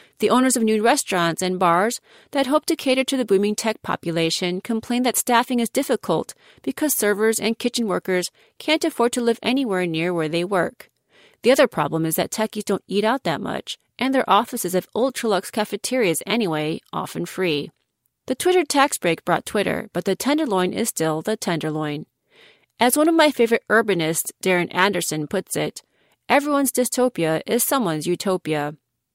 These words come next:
San Francisco gleams at night. A new Bay Bridge connects to Oakland.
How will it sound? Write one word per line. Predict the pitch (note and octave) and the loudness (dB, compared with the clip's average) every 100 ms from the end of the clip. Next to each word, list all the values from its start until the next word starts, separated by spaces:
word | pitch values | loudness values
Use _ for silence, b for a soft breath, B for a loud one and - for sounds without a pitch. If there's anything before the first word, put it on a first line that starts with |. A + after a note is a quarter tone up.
| - | -6
San | D#4+ D#4+ | 0 2
Francisco | D#4 - D4 - F#3+ E3 E3+ | 0 -2 -2 0 2 2 0
gleams | - F3 F#3 G3+ | -4 -2 -2 0
at | A#3 | -2
night. | - D3+ - - - _ _ _ _ _ | -2 -6 -8 -12 -20 _ _ _ _ _
A | A#3+ | 0
new | B3 D4+ F4 | 2 4 4
Bay | A#3+ A#3 | 4 4
Bridge | B3 F3+ F3+ - | 2 0 0 -2
connects | G#3+ G3+ A3 | -4 -2 -2
to | - - | -2 0
Oakland. | A3 B3+ - D#3+ - | 0 0 -2 -2 -4